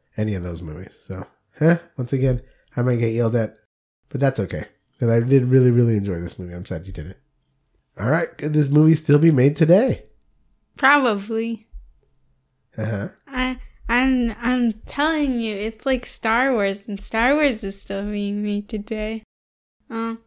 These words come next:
Speaker 2: I didn't really see anything weird. The, the guy was kind of a pervert, but, you know.
Speaker 1: Who was?
Speaker 2: The main guy.
Speaker 1: Was he, though?
Speaker 2: Yeah, 'cause he literally stayed under a bed and watched the, um, Uhura change.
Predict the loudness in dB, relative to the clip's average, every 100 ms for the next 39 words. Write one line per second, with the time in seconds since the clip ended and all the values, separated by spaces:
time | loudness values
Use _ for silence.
0 | _ _ -8 -2 0 0 0 -2 -2 -2
1 | -2 0 -2 -4 -8 -6 -4 -4 -4 -6
2 | -12 _ _ _ _ _ 2 2 0 _
3 | 0 2 4 4 2 0 -2 -2 0 -2
4 | -4 -4 -2 -2 -2 -8 -8 -8 -4 -4
5 | -4 -4 -4 -4 -4 -8 _ _ _ 0
6 | 2 2 0 -4 -12 _ -2 0 2 2
7 | 0 -2 -6 -10 -16 _ _ _ _ _
8 | -6 -2 2 2 2 0 -2 -6 _ _
9 | _ _ _ 0 0 0 -2 -4 -2 -2
10 | 0 0 -2 -4 -2 0 0 0 -2 0
11 | 0 -2 -2 -2 -2 -4 -4 -6 -8 -12
12 | -8 -4 -4 -4 -8 -6 -6 -8 -12 -10
13 | -8 -2 0 0 -2 -6 -8 -6 -6 -6
14 | -10 -12 -14